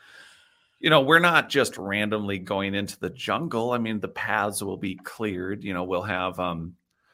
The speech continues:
some, but one of the, one of the pyramids we're looking at, uh, it's the reason we say that is there is, you know, mountain ranges that are known. And then there's this anomalous hill, and by hill,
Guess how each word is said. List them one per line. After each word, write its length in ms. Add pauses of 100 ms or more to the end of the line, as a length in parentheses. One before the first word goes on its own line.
some, 340
but 200
one 180
of 80
the, 200 (1200)
one 140
of 40
the 60
pyramids 400
we're 100
looking 260
at, 240 (480)
uh, 180
it's 100
the 60
reason 260
we 80
say 240
that 180
is 300 (540)
there 200
is, 480 (540)
you 140
know, 120
mountain 340
ranges 480
that 160 (100)
are 120
known. 500 (420)
And 160
then 440 (720)
there's 220
this 200 (140)
anomalous 760
hill, 560 (220)
and 100
by 140
hill, 560